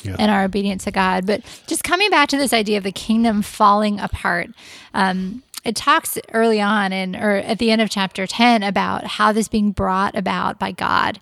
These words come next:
Speaker 2: that the Lord might fulfill his word. And I think that's, it's confusing to understand how the division of Israel would be, uh, brought about by God. But I think it brings us back to this idea of perspective and the sovereignty of God. We don't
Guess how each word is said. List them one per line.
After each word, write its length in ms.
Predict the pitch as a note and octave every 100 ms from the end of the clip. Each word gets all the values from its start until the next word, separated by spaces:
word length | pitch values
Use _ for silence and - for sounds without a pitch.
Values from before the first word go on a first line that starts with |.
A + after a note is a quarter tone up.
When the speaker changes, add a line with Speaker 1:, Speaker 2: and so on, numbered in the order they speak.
| - -
Speaker 2:
that 140 | G#3+
the 100 | A3
Lord 260 | F#3+ F#3+ G3
might 280 | G3 - -
fulfill 300 | G3+ G3+ F#3
his 180 | G3 G3
word. 260 | F#3 F#3+
And 140 | G3 A3+
I 80 |
think 180 | G#3+ F4+
that's, 220 | F#4+ F#4 -
it's 160 | B3 -
confusing 480 | C4+ B3 C4+ C4 B3+
to 60 |
understand 560 | - G#3 F#3 G#3+ G3 G3
how 140 | G3
the 80 | G3
division 380 | G3 F#3 F#3+ G3
of 80 | F#3
Israel 380 | F#3 F#3+ -
would 120 | G3 F3+
be, 300 | F3+ F3 F#3 - - - - _
uh, 140 | F#3+ F#3+
brought 280 | G#3 G#3
about 220 | G#3 G#3 F#3+
by 140 | F#3+
God. 340 | F3+ F3+ F#3
But 140 | G3 G#3+
I 80 | G#3+
think 180 | C#4
it 140 | B3 A3
brings 200 | A#3+ A#3+
us 120 | B3+
back 220 | G#3 G3
to 100 | -
this 160 | G3+ G#3
idea 220 | F#3+ F#3
of 60 | -
perspective 520 | G3+ - F3 G#3 F#3+
and 100 | F#3+
the 60 |
sovereignty 480 | F#3+ G#3 F#3+ G3 G#3
of 100 | F3
God. 480 | F#3 F3+ G3 G3+ F#3+
We 80 | G#3+
don't 260 | A3+ A#3